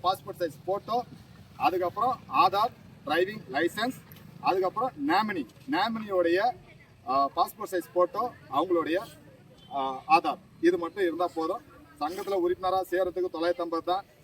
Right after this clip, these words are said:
இதுல எந்த ஒரு காம்ப்ரமைஸும் கிடையாது. ஏன்னா ஓப்பனா சொல்றோம், சேவைங்கிறது வந்து தரமா கொடுக்கணும், அது நிரந்தரமா இருக்கணும் அப்படிங்கிற ஒரு விஷயம் தான் நம்ம சங்கத்துடைய செயல் திட்டம். அப்படி இருக்கும்போது இதுல ஐடி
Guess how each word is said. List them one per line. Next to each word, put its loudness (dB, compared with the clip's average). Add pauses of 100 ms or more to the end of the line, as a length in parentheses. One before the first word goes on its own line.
(120)
இதுல -4
எந்த -4
ஒரு 0
காம்ப்ரமைஸும் -2
கிடையாது. 2 (280)
ஏன்னா 0 (100)
ஓப்பனா 0 (100)
சொல்றோம், 0 (360)
சேவைங்கிறது 2
வந்து 0 (100)
தரமா 4 (100)
கொடுக்கணும், -2 (320)
அது 0
நிரந்தரமா 4 (160)
இருக்கணும் 2 (440)
அப்படிங்கிற 0
ஒரு 2
விஷயம் 0
தான் -4
நம்ம -4
சங்கத்துடைய -2
செயல் 2
திட்டம். -4 (500)
அப்படி -2
இருக்கும்போது 0 (220)
இதுல 4 (180)
ஐடி 0